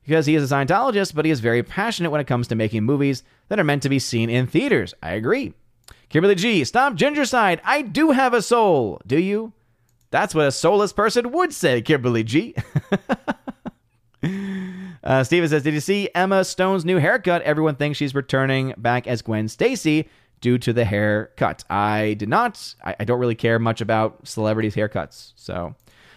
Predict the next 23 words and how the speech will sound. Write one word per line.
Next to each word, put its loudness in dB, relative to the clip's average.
Soul 4
Assassin, 2
uh, 4
"You 4
don't 4
dip 2
your 2
fries 2
in 2
the 2
slushy 0
at 0
Wendy's, 0
do 0
you?" 2
I 2
don't. -2
Um, 2
I 0
have 2
nothing 0
against -2
that, 0